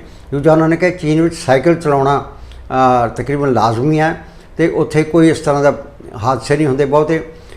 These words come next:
ਕੋਈ ਪੋਲਿਊਸ਼ਨ ਨਹੀਂ, ਅਹ, ਵਾਤਾਵਰਣ ਬੜਾ ਅੱਛਾ ਹੈ। ਇਹ ਸਾਈਕਲਿੰਗ ਦੀ ਬਦੌਲਤ ਹੈ ਤੇ ਸਾਈਕਲ ਚਲਾਉਂਦੇ ਨੇ ਲੋਕ। ਅਹ, ਸਾਡੇ ਦੇਸ਼ ਵਿੱਚ ਵੀ ਤ੍ਰਿਪੁਰਾ ਦੇ ਇੱਕ ਮੁੱਖ ਮੰਤਰੀ ਹੋਏ ਨੇ, ਅਹ, ਕਮਿਊਨਿਸਟ ਪਾਰਟੀ ਦੀ ਪਹਿਲਾਂ ਸਰਕਾਰ ਸੀ,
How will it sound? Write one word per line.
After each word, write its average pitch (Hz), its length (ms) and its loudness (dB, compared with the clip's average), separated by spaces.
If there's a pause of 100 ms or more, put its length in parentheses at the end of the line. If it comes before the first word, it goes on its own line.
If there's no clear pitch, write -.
(100)
ਕੋਈ 156 140 2
ਪੋਲਿਊਸ਼ਨ 139 480 0
ਨਹੀਂ, 160 200 0
ਅਹ, - 480 -14
ਵਾਤਾਵਰਣ 127 560 2
ਬੜਾ 131 260 2
ਅੱਛਾ 127 220 -2
ਹੈ। 151 280 -4 (200)
ਇਹ 165 100 2
ਸਾਈਕਲਿੰਗ 139 500 -2
ਦੀ 135 120 0
ਬਦੌਲਤ 107 440 -2
ਹੈ - 140 -14 (720)
ਤੇ 143 300 0
ਸਾਈਕਲ 143 360 0
ਚਲਾਉਂਦੇ 117 360 0
ਨੇ 101 100 -6
ਲੋਕ। 90 220 -8
ਅਹ, - 920 -16
ਸਾਡੇ 147 360 4
ਦੇਸ਼ 170 280 4
ਵਿੱਚ 165 160 0
ਵੀ 165 180 -2
ਤ੍ਰਿਪੁਰਾ 156 440 2
ਦੇ 156 100 2
ਇੱਕ 156 140 -6
ਮੁੱਖ 127 260 -2
ਮੰਤਰੀ 139 280 -2
ਹੋਏ 123 240 2
ਨੇ, 139 240 -2 (440)
ਅਹ, 123 140 0
ਕਮਿਊਨਿਸਟ 135 420 -4
ਪਾਰਟੀ 127 280 2
ਦੀ 135 80 -4
ਪਹਿਲਾਂ 135 280 -2
ਸਰਕਾਰ 117 400 0
ਸੀ, 165 260 -2